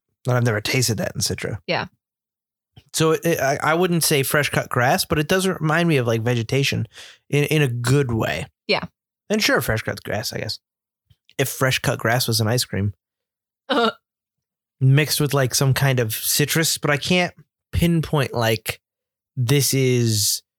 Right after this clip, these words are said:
Speaker 1: lemon, this is orange, this is
Speaker 2: See, I'm kind of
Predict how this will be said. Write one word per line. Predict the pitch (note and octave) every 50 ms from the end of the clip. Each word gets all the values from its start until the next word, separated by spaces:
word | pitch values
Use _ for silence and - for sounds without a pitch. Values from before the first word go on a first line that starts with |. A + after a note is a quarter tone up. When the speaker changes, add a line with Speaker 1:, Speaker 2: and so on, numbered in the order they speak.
| _ _ _ _ _ _
Speaker 1:
lemon, | - A2+ B2 B2 B2 A#2 A2 G2 G2 G2 G#2
this | A#2 B2 A#2 -
is | B2 A#2 G#2+ A2+ A2+ - _
orange, | - B2 B2+ B2+ A#2+ G#2+ G2 F#2+ G2 F#2+ F#2+ G2+
this | G2+ A#2+ A#2 - -
is | B2 A#2 A2+ A2 G#2+ G#2+ G#2 G2+ - - _ _ _ _
Speaker 2:
See, | - - - -
I'm | - B3 C4 C#4
kind | C#4 D#4 D#4 D#4+ D#4
of | D4 B3